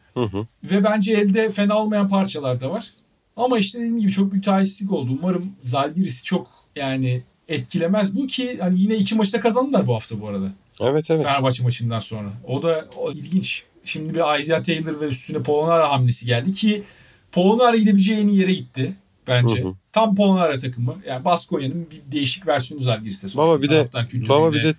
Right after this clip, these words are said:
Speaker 1: Türkiye'de,
Speaker 2: kültürüyle.
Speaker 1: Türkiye'de sıçan Zalgiris'te hayat buluyor. Loven,
Speaker 2: <laughs>
Speaker 1: Ulanovas. Loven, Ulanovas sıra sende. Vallahi billahi hatta ama Hayes şeydi. Hayes iyiyken gitmişti.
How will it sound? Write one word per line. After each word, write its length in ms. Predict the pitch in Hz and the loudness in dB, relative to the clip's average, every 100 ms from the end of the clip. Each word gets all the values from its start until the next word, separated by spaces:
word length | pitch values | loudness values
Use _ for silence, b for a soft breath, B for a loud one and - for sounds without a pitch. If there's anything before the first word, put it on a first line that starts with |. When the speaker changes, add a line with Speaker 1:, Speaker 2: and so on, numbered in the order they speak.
| - | -4
Speaker 1:
Türkiye'de, 500 | - 180 135 180 160 160 | 0 0 2 2 2 2
Speaker 2:
kültürüyle. 240 | 135 113 - _ _ _ | 0 -4 -14 _ _ _
Speaker 1:
Türkiye'de 540 | - 180 175 180 160 139 | 0 0 2 2 2 0
sıçan 580 | - - 165 170 190 196 | -2 -4 -2 -2 -2 -4
Zalgiris'te 720 | 160 185 196 196 160 - 196 | 0 0 2 0 0 0 0
hayat 420 | 190 190 175 - | 2 0 -2 -2
buluyor. 420 | 165 131 104 101 | 0 2 2 0
Loven, 680 | 113 151 175 170 151 165 196 - | -2 0 2 2 0 0 -2 -2
Speaker 2:
<laughs> 100 | 196 | 0
Speaker 1:
Ulanovas. 800 | 170 165 180 - 180 165 208 - 156 127 175 - - 262 254 _ B B B B B 156 | 2 2 2 2 2 0 -2 -6 -12 -12 -12 -10 -6 -4 -4 _ B B B B B 0
Loven, 420 | 170 185 170 190 | 2 4 4 2
Ulanovas 600 | 185 185 180 185 160 185 | -2 0 2 4 2 0
sıra 300 | - - 196 | -2 0 0
sende. 480 | 190 208 202 190 165 - - | 2 0 0 0 -2 -4 -2
Vallahi 520 | 131 156 170 175 180 | 2 2 2 -2 -2
billahi 340 | 175 165 170 | -2 0 0
hatta 580 | 185 170 170 - 185 190 - _ - | 0 0 0 0 0 0 -6 _ -2
ama 340 | 151 147 156 - - | 0 2 2 -2 -4
Hayes 400 | 139 139 - - - | 0 0 0 -10 -2
şeydi. 400 | 147 135 92 85 - | 0 2 -2 -4 -4
Hayes 300 | 139 139 113 | -2 -2 -2
iyiyken 460 | 123 139 120 92 | -2 -2 -2 -4
gitmişti. 520 | 87 - - - 87 | -4 -12 -12 -8 -8